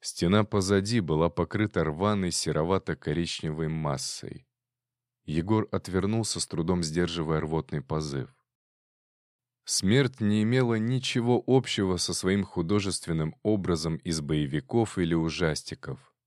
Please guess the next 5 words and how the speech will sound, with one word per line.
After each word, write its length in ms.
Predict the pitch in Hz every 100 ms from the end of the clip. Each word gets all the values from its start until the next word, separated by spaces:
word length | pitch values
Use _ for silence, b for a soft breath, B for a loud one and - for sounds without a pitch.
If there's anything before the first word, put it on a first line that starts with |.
| _ _ _ _
В 160 | - 76
реальности 840 | 95 131 127 80 69 - 71 67 - _ b b b
смерть 400 | - 98 120 104
была 340 | 98 107 107
отвратительной. 1200 | - 95 90 95 - 85 71 - 69 62 60